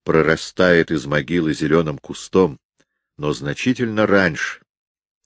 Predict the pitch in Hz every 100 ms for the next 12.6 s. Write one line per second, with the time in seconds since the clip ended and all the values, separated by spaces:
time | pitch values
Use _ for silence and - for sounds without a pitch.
0 | - 67 73 - 76 78 67 87 90 -
1 | 78 - 76 - 123 120 120 - _ _
2 | _ _ _ - 76 71 - - 76 71
3 | 67 71 71 67 - 76 101 95 92 85
4 | _ _ _ _ _ _ _ - 62 90
5 | 107 113 104 - 85 78 82 78 _ _
6 | _ _ - 65 - 73 73 71 - 69
7 | 67 67 64 - _ _ _ _ _ _
8 | _ _ _ _ _ _ _ _ _ _
9 | _ _ _ _ _ _ _ _ - 175
10 | 175 143 135 - 156 139 - 98 82 80
11 | 78 78 76 123 160 151 139 - 123 113
12 | 107 87 76 64 53